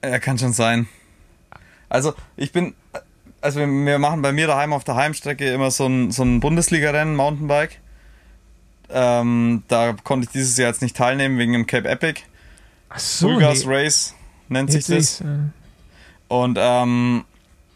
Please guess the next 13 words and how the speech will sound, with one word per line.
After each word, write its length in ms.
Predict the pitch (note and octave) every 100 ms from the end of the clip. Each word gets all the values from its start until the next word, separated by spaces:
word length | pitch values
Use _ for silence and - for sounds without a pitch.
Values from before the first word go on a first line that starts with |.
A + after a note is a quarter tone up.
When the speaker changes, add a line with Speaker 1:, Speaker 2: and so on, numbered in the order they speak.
| _ -
Speaker 1:
und 180 | C#3 C3+
wir 120 | A#2+
wollen 200 | A#2 C3
jetzt 160 | C3 -
im 80 | B2+
Juli, 440 | A#2+ D3+ E3 E3
am 160 | C3+ C3
dreiundzwanzigsten 680 | B2 C3+ C3+ C3 - - C3
Juli 280 | C3 D#3 C#3+
so 160 | C#3+
ein 240 | B2+ B2 -
Event 420 | A#2+ A#2 C#3+ C#3
machen, 460 | C#3+ C#3 D#3+ D#3